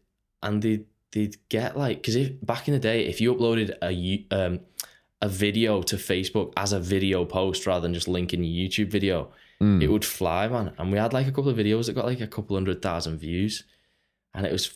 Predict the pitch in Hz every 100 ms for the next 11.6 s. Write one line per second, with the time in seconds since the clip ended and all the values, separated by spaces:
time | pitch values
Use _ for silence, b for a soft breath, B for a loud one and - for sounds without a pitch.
0 | - 107 107 101 110 101 95 92 98 110
1 | 123 - 107 110 156 147 - 151 - 143
2 | 107 62 - 73 101 92 101 107 65 98
3 | 98 107 127 120 120 120 120 120 104 -
4 | 113 101 92 107 104 104 107 101 107 104
5 | 104 110 92 90 - 92 95 92 90 87
6 | 76 - - _ _ _ _ - 95 90
7 | 82 101 101 - - - 87 107 107 -
8 | 123 120 110 110 104 - - 98 98 104
9 | 104 95 104 101 113 104 107 95 95 90
10 | 92 - 107 101 107 95 95 90 110 95
11 | 101 104 98 87 -